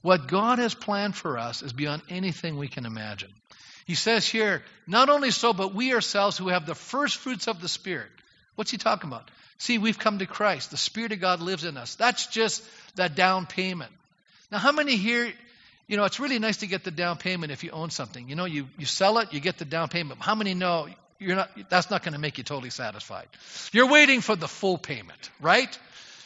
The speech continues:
How many know that down payment is usually just a little percentage of the full payment? Can I tell you good news? Today, as Christians, you and I only have the down payment of the Holy Spirit.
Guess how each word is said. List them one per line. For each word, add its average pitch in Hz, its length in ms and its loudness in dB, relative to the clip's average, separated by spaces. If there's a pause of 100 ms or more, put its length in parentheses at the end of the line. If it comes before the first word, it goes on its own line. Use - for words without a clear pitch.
(260)
How 277 160 4
many 302 200 2
know 226 180 4
that 180 180 -2
down 214 240 2
payment 208 320 -2
is 139 100 -4
usually 170 260 -2
just 156 200 -8
a 135 80 -8
little 185 320 -6
percentage 139 960 -8 (100)
of 131 140 -6
the 113 80 -12
full 147 260 -6
payment? 127 460 -8
Can 202 120 0
I 233 80 6
tell - 180 0
you 190 200 0
good 135 220 -4
news? 143 460 -6 (380)
Today, 190 680 0
as 147 140 -2
Christians, 139 640 -4
you 247 120 2
and 220 100 0
I 220 280 2
only 208 300 -2
have 175 420 0 (720)
the 139 80 -8
down 135 280 -6
payment - 580 -8 (320)
of 127 120 -4
the - 80 -4
Holy 131 260 -6
Spirit. - 580 -6